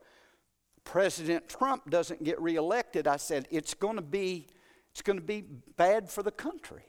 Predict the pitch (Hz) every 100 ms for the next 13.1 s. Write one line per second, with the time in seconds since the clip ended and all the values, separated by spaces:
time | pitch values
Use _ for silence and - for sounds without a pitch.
0 | _ _ - 196 202 143 202 220 247 190
1 | 220 196 - - 311 262 - - - -
2 | - _ _ 123 202 240 226 320 330 247
3 | 147 117 123 165 - 180 202 226 247 311
4 | 143 - 143 170 196 196 175 180 151 156
5 | 226 247 180 - - - - - 143 147
6 | 170 185 175 151 - 160 151 135 160 -
7 | - - _ - 131 135 123 120 113 120
8 | 110 107 _ _ _ _ - - 156 131
9 | 110 101 _ _ _ - 359 392 339 349
10 | 202 170 135 120 - 104 87 - _ -
11 | 139 143 - 127 139 - - 147 156 -
12 | - 226 240 240 247 254 311 330 - -
13 | -